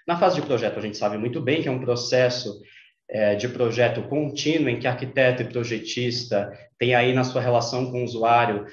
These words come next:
uma ferramenta muito importante para desenvolvimento do projeto, né? Com isso, a gente tem aí avaliação pré-projeto, avaliação de projeto propriamente dita.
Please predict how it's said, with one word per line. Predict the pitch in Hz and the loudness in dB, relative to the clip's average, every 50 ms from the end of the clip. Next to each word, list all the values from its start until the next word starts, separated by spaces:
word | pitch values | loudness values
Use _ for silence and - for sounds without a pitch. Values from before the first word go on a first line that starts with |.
| - _ _ - | -20 _ _ -8
uma | 107 110 113 | -4 -4 -4
ferramenta | 110 - 147 147 131 135 123 120 127 147 160 156 - | -2 0 0 0 2 2 2 2 2 0 0 0 -2
muito | 131 131 127 123 120 | -2 -2 -2 -2 -4
importante | 123 120 113 113 - - 120 123 120 117 - | -6 -8 -8 -6 -4 -4 -4 -2 -4 -6 -6
para | - 110 | -6 -6
desenvolvimento | 104 104 101 104 101 101 98 107 107 104 101 101 101 - | -6 -6 -8 -10 -8 -8 -8 -6 -6 -4 -4 -6 -6 -10
do | 101 - | -14 -8
projeto, | - 143 143 113 110 123 147 156 156 - - - _ _ _ _ - | -6 -4 -2 0 2 2 2 2 2 -2 -10 -14 _ _ _ _ -6
né? | - 110 123 131 123 - - | -4 -4 -4 -4 -6 -8 -6
Com | 110 | -4
isso, | 110 127 127 - | -2 -2 -2 -4
a | 127 | -4
gente | 113 113 113 - 101 90 - - - - _ _ | -6 -6 -6 -8 -10 -12 -12 -16 -20 -20 _ _
tem | - 113 110 | -2 -2 0
aí | 107 110 110 | 0 2 2
avaliação | 107 107 107 101 104 101 - - 123 127 | 0 0 0 0 0 -2 0 -2 -2 -2
pré-projeto, | 123 - 110 - - 98 92 - 117 120 131 131 113 - - | -2 -4 -6 -6 -6 -6 -4 0 2 4 4 4 2 2 0
avaliação | 101 98 101 101 101 98 - - - 127 135 | -2 -2 -2 -2 -4 -4 -4 -4 -2 -2 -2
de | 127 123 | -2 -2
projeto | 117 - 107 101 90 104 110 113 110 110 104 | -4 -6 -6 -6 -4 -2 0 0 0 -2 -4
propriamente | - - 104 101 - 104 101 101 101 98 - 147 | -8 -8 -8 -6 -6 -6 -6 -6 -6 -8 -8 -8
dita. | 135 - 110 131 143 - - 104 101 - | -8 -6 -4 -4 -4 -4 -6 -8 -8 -10